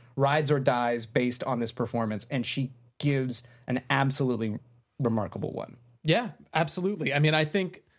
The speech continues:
Speaker 2: what I would say is that, you know, to your point about her being ordinary, I think, like, her sort of driving characteristic is that she's a parent. And,
Speaker 1: Yep.
Speaker 2: like, that is the thing that's so relatable, I think, is just the sense of, like,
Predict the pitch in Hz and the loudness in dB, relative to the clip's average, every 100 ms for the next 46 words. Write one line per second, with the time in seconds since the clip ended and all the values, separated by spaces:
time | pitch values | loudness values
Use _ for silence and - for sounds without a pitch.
0 | _ 262 226 170 156 - 151 151 170 180 | _ -2 0 0 -2 -2 0 0 -2 -2
1 | 135 131 127 131 - _ _ - 143 123 | -4 0 0 -2 -12 _ _ 0 0 0
2 | - 170 160 151 151 139 139 139 131 - | -2 0 0 0 0 -2 -2 -4 -4 -4
3 | - 123 131 120 120 - 175 170 135 117 | -4 -2 -2 -4 -4 -2 0 0 0 -2
4 | 117 117 208 - _ _ _ - 143 - | -4 -6 -8 -12 _ _ _ 0 0 2
5 | 180 156 160 131 - - 202 - 202 139 | 0 2 0 0 -6 0 0 2 -2 -4
6 | - 139 143 165 151 135 156 151 151 151 | -4 0 2 2 0 0 -2 -2 -4 -2
7 | 131 147 - 131 214 202 185 - _ _ | -2 -2 -2 -4 -2 -2 -2 -6 _ _
8 | _ _ _ _ _ _ _ _ _ 156 | _ _ _ _ _ _ _ _ _ 2
9 | 147 131 123 120 - _ _ 151 156 151 | 4 4 2 -2 -12 _ _ -2 2 2
10 | 156 160 147 127 139 160 135 123 - - | 2 2 2 0 0 0 0 -4 -8 0
11 | 139 131 127 127 131 - 143 135 135 160 | 0 2 -2 -4 -6 -6 -2 0 2 2
12 | 160 147 127 123 120 - 123 123 - - | 2 0 -2 -4 -6 -6 -8 -8 -12 -8
13 | 214 131 127 - 123 - 147 131 - 156 | -6 -6 -4 -4 -4 -4 -6 -6 -2 -2
14 | 156 151 127 127 123 120 | -2 -2 -4 -4 -4 -6